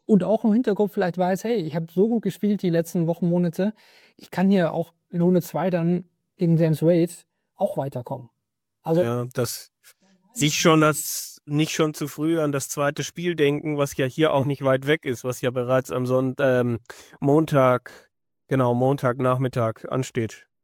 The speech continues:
Speaker 1: Ja, deswegen, also da weiß ich halt noch nicht, also da sieht man dann wirklich, wenn er das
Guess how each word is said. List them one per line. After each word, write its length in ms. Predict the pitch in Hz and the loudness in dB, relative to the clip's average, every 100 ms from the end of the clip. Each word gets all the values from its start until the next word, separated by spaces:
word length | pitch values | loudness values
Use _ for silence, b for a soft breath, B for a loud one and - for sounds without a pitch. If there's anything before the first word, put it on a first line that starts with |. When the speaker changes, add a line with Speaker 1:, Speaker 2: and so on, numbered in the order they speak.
| _ _ _ _ _ _ 143 | _ _ _ _ _ _ -12
Speaker 1:
Ja, 140 | 180 | -8
deswegen, 460 | 139 127 170 147 131 | -8 -6 -6 -4 -6
also 260 | 131 143 - b b | -8 -8 -10 b b
da 120 | - 160 | -4 0
weiß 160 | 202 | 2
ich 80 | 214 | 2
halt 100 | 202 | 2
noch 60 | 196 | 2
nicht, 220 | 190 165 | 0 2
also 240 | 175 196 | 2 2
da 260 | 160 202 202 | 6 6 6
sieht 180 | 214 202 | 4 2
man 140 | 190 | 2
dann 160 | 185 160 | 2 2
wirklich, 320 | - 196 175 | 0 0 0
wenn 120 | 170 | 0
er 100 | 165 | 2
das 300 | 165 214 | 0 -2